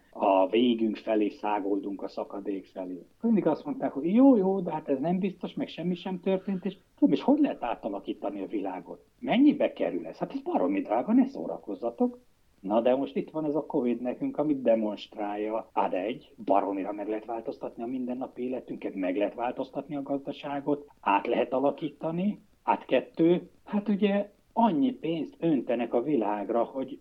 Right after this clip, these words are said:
derékig állunk benne. Hát nem, csak az Unió, ez a újjáépítési alapja nyolcszázötven milliárd. Amerikai elnök valami,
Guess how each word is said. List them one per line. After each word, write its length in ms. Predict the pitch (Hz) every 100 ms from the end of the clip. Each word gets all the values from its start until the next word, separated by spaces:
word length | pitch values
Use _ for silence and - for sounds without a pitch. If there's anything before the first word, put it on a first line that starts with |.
| 135
derékig 480 | 170 120 101 117 117
állunk 400 | 139 95 98 90
benne. 440 | 92 92 95 104 - _ _ _
Hát 200 | - 127
nem, 320 | - 127 160 - -
csak 160 | 170
az 120 | 170 196
Unió, 360 | 180 123 127
ez 120 | 127
a 280 | 123 139 127 -
újjáépítési 800 | 185 147 113 117 131 120 117 - -
alapja 360 | 127 113 104
nyolcszázötven 800 | 107 120 113 127 123 131 - 131
milliárd. 520 | 127 127 131 101 90 - _
Amerikai 640 | 123 127 127 127 131 127
elnök 360 | 131 131 131 123
valami, 460 | 123 120 117 113